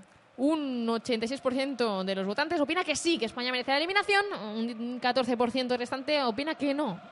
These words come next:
Me gustaría saber qué, por qué, por qué no, ¿no? Si, si nos están escuchando, que nos lo hagan llegar a través de sus comentarios. Antes de irnos ya a la actualidad de los clubes a nivel de Barça, Madrid, Atlético, etcétera,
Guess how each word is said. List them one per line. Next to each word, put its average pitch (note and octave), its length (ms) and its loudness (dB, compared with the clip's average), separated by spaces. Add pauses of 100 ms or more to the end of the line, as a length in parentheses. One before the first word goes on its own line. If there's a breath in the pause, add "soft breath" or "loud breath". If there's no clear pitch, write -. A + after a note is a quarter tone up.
(280)
Me A3 120 0
gustaría A#3 180 0
saber D4 220 2
qué, D4 260 0 (320)
por A#3 160 -4
qué, C4+ 300 2
por A3+ 120 2
qué C4+ 120 2
no, A#3 200 2
¿no? C#4 220 -6
Si, A#3 160 -6
si G#3+ 80 -6
nos G#3+ 100 -2
están A#3+ 220 -2
escuchando, C4 400 -6
que C#4 100 -4
nos G#3 160 -6
lo G#3+ 120 0
hagan A3+ 180 0
llegar A#3 320 0 (260 loud breath)
a A3+ 80 -6
través A3 220 0
de A#3 100 0
sus A#3 160 -4
comentarios. G#3 760 -2 (1080 loud breath)
Antes D4+ 320 2
de E4 120 2
irnos D4 300 -2
ya C4 640 4
a A#3+ 40 2
la B3 100 2
actualidad B3 400 2
de C#4 80 4
los B3+ 160 2
clubes C4+ 360 2
a B3+ 40 -4
nivel A#3+ 220 -2
de A#3+ 80 2
Barça, B3 240 0
Madrid, A#3+ 240 0
Atlético, A#3 320 0
etcétera, A#3 600 0